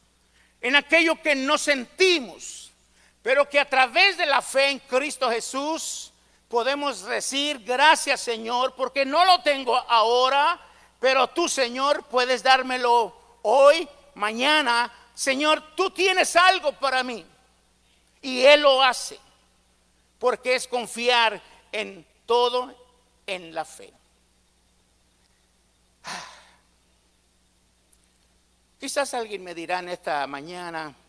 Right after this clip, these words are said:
"Pastor, está bien lo que usted está diciendo acerca de la fe, pero ¿cómo puedo hacer que se acelere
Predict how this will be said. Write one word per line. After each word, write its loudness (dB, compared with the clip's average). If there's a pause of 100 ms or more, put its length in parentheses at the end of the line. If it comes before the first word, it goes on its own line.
"Pastor, -4 (1800)
está -8
bien -8 (380)
lo -12
que -16
usted -10
está -6
diciendo -6 (1000)
acerca -6
de -4
la -4
fe, -10
pero -6
¿cómo -4
puedo -6 (1200)
hacer 0
que 2
se -2
acelere 0